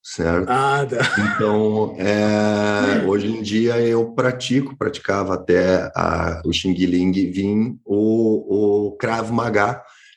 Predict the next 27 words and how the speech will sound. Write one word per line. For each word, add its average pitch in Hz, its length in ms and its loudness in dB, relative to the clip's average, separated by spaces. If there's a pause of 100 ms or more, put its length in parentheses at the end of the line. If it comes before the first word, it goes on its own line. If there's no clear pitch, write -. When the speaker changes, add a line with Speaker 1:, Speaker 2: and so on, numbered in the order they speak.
Speaker 1:
que - 80 0
é 147 40 6
muito 165 400 4
parecido, 127 920 0 (380)
só 107 100 0
que 104 80 -8
tem 127 80 0
uma 120 80 0
diferença 123 480 -2
essencial 113 640 0
que - 100 -2
pra 107 220 -4
mim 110 280 2
é - 40 0
bem 107 220 4
importante, 107 500 -2
que - 60 -4
é - 20 2
o - 20 0
seguinte, 107 380 2
o 101 100 4
Kempo, 123 680 2 (500)
as 92 240 -6
técnicas 117 560 0
funcionam 107 480 0
muito 104 240 2
bem, 113 400 2